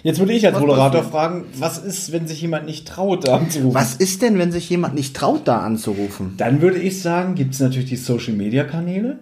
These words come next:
Speaker 1: das schon angesprochene YouTube, wo man dann unsere, wir werden auch ab und zu, glaub ich, mal ein Video veröffentlichen, nicht nur rein Podcast, das haben wir geplant, so mal außer der Reihe,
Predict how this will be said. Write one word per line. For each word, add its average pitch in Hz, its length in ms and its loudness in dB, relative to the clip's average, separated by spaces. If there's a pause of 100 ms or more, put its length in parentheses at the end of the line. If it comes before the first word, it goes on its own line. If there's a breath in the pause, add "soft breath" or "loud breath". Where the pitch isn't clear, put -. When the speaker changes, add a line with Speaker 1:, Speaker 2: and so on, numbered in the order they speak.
(340 soft breath)
Speaker 1:
das 127 160 0
schon 127 160 -2
angesprochene 127 600 2
YouTube, 127 560 0
wo 131 100 -2
man 123 180 2
dann 117 260 -2
unsere, 110 680 -4 (500 loud breath)
wir 117 180 -8
werden 127 140 6
auch 127 100 4
ab 135 160 0
und 135 100 -2
zu, 151 120 -6
glaub 131 160 4
ich, 127 80 0
mal 127 120 4
ein 110 100 -2
Video 180 180 2
veröffentlichen, 190 500 -2
nicht 180 180 0
nur 143 160 2
rein 123 220 4
Podcast, 196 480 -2
das 139 80 -6
haben 139 120 2
wir 135 80 0
geplant, 143 440 -2
so 156 80 -6
mal 135 140 2
außer 131 320 2
der 123 140 0
Reihe, 175 400 0